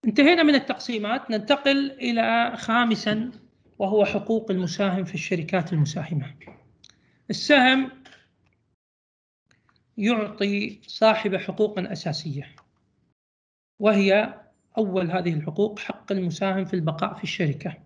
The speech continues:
فلا يجوز فصله منها ولا نزع ملكيتها لأسهمه إلا برضاه إذا أراد أن يبيعها. ثانيا، حق التصويت في الجمعية العمومية للشركة بصوت واحد للسهم،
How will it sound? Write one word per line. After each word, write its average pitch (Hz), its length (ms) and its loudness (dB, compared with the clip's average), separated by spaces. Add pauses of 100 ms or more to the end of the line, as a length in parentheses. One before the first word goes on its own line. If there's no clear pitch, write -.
(540)
فلا 226 160 6
يجوز 202 400 4
فصله 185 440 -4
منها 180 300 -4
ولا 165 260 -2
نزع 170 300 -2
ملكيتها 180 540 -4
لأسهمه 220 580 -2
إلا 320 180 6
برضاه 208 600 0 (540)
إذا 226 160 4
أراد 196 220 4
أن 180 100 0
يبيعها. 160 500 -2 (920)
ثانيا، 269 640 6 (140)
حق 240 400 -2
التصويت 220 600 -4
في - 60 -10
الجمعية 185 440 -4
العمومية 180 500 0
للشركة 196 500 -2
بصوت 190 400 -2
واحد 185 420 -2
للسهم، 151 540 -2